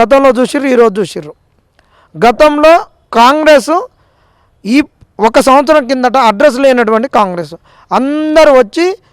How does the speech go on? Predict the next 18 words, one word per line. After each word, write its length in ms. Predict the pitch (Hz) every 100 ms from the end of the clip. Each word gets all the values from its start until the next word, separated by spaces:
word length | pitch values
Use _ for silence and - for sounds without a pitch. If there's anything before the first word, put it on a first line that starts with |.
| _ _ -
అసలు 140 | 262
బీఆర్ఎస్ 520 | 202 247 302 302 294
వాడు 180 | 277 285
టికెట్లు 540 | 233 233 202 285 233 254
ఇచ్చినాక, 640 | 196 247 208 202 294 359 _ _ _ -
ఇక 120 | 285
మాకు 240 | 285 277
బీఆర్ఎస్లో 560 | 208 262 302 294 269 285
టికెట్ 320 | 233 247 240
రాదు, 320 | 240 226 320 - _ _ _
మేము 200 | 226 294
డబ్బులు 380 | 247 214 302 285
సంపాదించుకున్నాం 720 | 277 247 254 226 - 240 254
అడ్డగోలుగా, 640 | 214 202 262 269 233 262 330 _ _ _ -
తెలంగాణ 540 | 233 294 311 302 294
భూములకు 720 | 247 240 254 262 226 285 208 202 _ _ 196
రేట్లు 340 | 185 247 269 285
పెరిగినాయి, 480 | 262 233 226 285